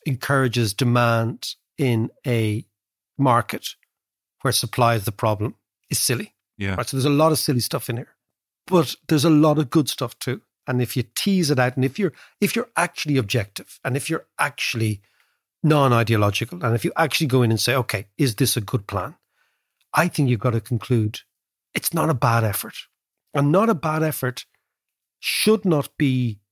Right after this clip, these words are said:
Speaker 1: dismissed simply because it's not perfect, 'cause nothing's perfect. And the housing market is weird, and I'll, I'll end on this point, is that if you don't build enough houses, the market becomes contorted because the houses that used to be reserved for the middle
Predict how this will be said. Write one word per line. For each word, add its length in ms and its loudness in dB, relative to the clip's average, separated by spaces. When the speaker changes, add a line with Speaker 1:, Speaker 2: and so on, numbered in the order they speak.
Speaker 1:
dismissed 720 0
simply 460 -2
because 200 -6
it's 140 -12
not 180 -6
perfect, 440 -10
'cause 120 -2
nothing's 360 2
perfect. 320 -2
And 120 -2
the 80 2
housing 360 2
market 320 0
is 100 -4
weird, 360 0
and 80 2
I'll, 180 2
I'll 120 4
end 200 2
on 80 -2
this 180 -4
point, 260 -12
is 60 -4
that 160 -4
if 240 2
you 140 4
don't 380 0
build 280 0
enough 220 -6
houses, 500 -10
the 60 2
market 380 2
becomes 320 -2
contorted 640 -4
because 600 -2
the 80 -2
houses 960 -2
that 140 -2
used 440 2
to 60 -4
be 120 2
reserved 500 2
for 140 -10
the 80 -2
middle 400 0